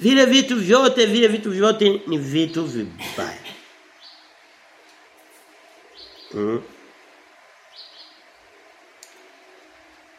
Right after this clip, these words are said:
Hem, tuende katika mstari ule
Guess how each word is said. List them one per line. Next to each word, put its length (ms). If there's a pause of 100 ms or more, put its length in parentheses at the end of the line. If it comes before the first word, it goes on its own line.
(1040)
Hem, 120
tuende 260
katika 320
mstari 320
ule 540